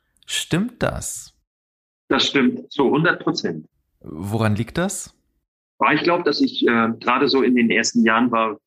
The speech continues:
Speaker 2: wichtig für mich so, dass ich meine Englischkenntnisse weiterentwickle, weil ich ja doch auch ein paar ausländische Spieler mit drin hatte.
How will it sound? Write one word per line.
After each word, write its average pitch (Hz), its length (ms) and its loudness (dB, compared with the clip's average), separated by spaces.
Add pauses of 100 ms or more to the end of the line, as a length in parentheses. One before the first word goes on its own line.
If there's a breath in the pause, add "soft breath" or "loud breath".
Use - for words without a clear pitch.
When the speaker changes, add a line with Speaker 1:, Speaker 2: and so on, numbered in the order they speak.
(120)
Speaker 2:
wichtig 120 360 0
für 123 120 4
mich 117 240 2
so, 110 400 0
dass 104 200 0
ich 104 140 0
meine 101 260 2
Englischkenntnisse 143 1160 2
weiterentwickle, 131 1300 2
weil 113 120 2
ich - 100 0
ja 113 100 2
doch 113 260 -2
auch 113 320 -2
ein 117 120 2
paar 107 180 2
ausländische 107 400 2
Spieler 127 340 2
mit 127 200 0
drin 123 240 4
hatte. 127 340 0